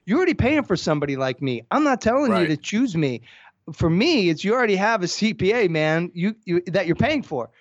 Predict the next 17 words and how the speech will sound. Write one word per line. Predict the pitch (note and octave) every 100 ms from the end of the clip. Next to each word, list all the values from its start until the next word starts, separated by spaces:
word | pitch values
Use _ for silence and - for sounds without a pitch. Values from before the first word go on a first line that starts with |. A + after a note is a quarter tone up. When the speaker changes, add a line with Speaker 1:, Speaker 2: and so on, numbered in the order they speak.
| _ -
Speaker 1:
Why | E3+
not | B3 A3
get | G#3
a | F#3+
new | F3 G3
C | - G3 F3+
P | E3+
A | F3 F3
and | D#3
financial | - E3 F3 E3+ D3
office | D3 F#3+ F#3+ C#3
that's | E3 C3+
gonna | D#3 C#3+
offer | D#3 D#3+ D#3+
you | D3
more | C#3
value? | C3 F3+ F3 C3+